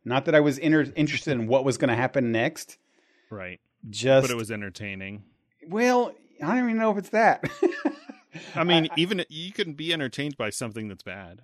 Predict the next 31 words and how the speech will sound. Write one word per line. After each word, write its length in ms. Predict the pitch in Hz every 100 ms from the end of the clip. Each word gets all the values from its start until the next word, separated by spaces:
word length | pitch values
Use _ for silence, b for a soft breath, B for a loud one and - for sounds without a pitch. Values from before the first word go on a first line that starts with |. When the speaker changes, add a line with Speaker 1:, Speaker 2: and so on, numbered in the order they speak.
| _
Speaker 2:
right? 240 | 98 92 98
Speaker 1:
Yeah, 240 | 220 233
Speaker 2:
Like, 80 | 214
that's, 100 | 170
Speaker 1:
yeah, 180 | 170 175
Speaker 2:
there's, 120 | 160
Speaker 1:
yeah, 160 | 143 127
I 20 |
Speaker 2:
there 80 | -
are 20 |
Speaker 1:
gue-, 80 | 151
I 60 | -
Speaker 2:
whole 80 | 147
Speaker 1:
guess. 120 | 120
Speaker 2:
genres. 560 | 110 90 90 - - -
Speaker 1:
And 100 | 165
it's, 200 | 160 156
it's 180 | 165 -
not 120 | 202
even, 180 | 202 180
like, 180 | 160 113
good 220 | 151 127
bad. 240 | 113 104
It 60 | 120
was 140 | 120
ju-, 180 | - 139
it's 180 | 147 135
just 240 | - 143
kinda 180 | - 147
like, 260 | 143 135 135
uh, 340 | 139 135 135